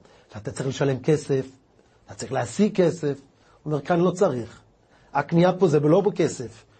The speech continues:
ובלא מחיר, אבל היא כן קנייה. שברו, צריך לקנות." איך? על ידי המילה שברו, מה זה שברו? תשבור, תשבור את המידות, על ידי שבירת הרצונות, על ידי שבירת התאוות של בן אדם.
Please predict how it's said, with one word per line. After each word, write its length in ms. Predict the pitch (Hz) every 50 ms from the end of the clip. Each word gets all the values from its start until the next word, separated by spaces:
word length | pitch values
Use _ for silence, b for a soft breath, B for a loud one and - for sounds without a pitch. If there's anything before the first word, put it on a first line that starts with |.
| b b b
ובלא 300 | 147 135 147 147 175 202
מחיר, 440 | 226 220 - 202 196 165 139 117 110 - - _ _ _ -
אבל 180 | 143 139 127
היא 100 | 127 120
כן 140 | - 180 185
קנייה. 400 | 175 180 - 156 143 139 123 110 107 - - _ _
שברו, 480 | _ - - 127 120 131 170 165 123 - -
צריך 140 | - 135 139
לקנות." 440 | 139 - 160 160 139 - - - _ b b b b b
איך? 360 | - 151 165 165 - - - - _ _ _
על 120 | - 127
ידי 260 | 127 131 170 190 165 - -
המילה 340 | 147 143 143 151 175 208 208
שברו, 460 | - - 180 165 156 156 180 175 139
מה 120 | 120 135
זה 120 | 151 175 165
שברו? 420 | - 151 139 127 127 123 104 90 - b b b b b b b b b b _
תשבור, 520 | - 135 107 117 139 156 180 180 139 104 -
תשבור 320 | - 127 104 - 165 160
את 80 | - -
המידות, 600 | 143 135 131 127 123 156 151 139 135 - - - b b b b b b b
על 120 | b 127 123
ידי 160 | 127 156 147
שבירת 400 | - - 139 135 131 143 - -
הרצונות, 600 | 123 127 120 - - 131 127 131 127 123 123 123 - - _ b b b b b b b b
על 120 | - 135 135
ידי 260 | 127 127 160 160 156
שבירת 680 | - - - 143 135 131 147 170 165 156 151 - - - B B B B B B B B B B B
התאוות 600 | - 135 127 - - 151 131 123 127 156 165 160
של 120 | - 151 135
בן 160 | 127 135 127
אדם. 360 | 127 120 127 131 123 120